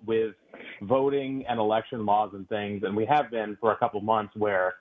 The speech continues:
optics are the name of the game. It doesn't actually fundamentally matter what is happening or not happening, but optics are what's happening. Most of those extreme provisions that were introduced in the legislature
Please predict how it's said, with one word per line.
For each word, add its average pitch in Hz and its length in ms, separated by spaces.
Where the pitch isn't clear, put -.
optics - 480
are 117 160
the 107 120
name 104 320
of 92 100
the 104 80
game. 90 480
It 95 140
doesn't 127 320
actually 117 360
fundamentally 110 560
matter 101 320
what 110 260
is 101 160
happening 110 380
or 90 80
not 107 260
happening, 123 440
but - 260
optics 120 480
are 110 80
what's 101 200
happening. 92 460
Most 127 300
of 143 100
those 135 200
extreme 123 460
provisions 110 560
that 107 120
were 104 140
introduced 107 480
in 107 120
the 98 60
legislature 117 760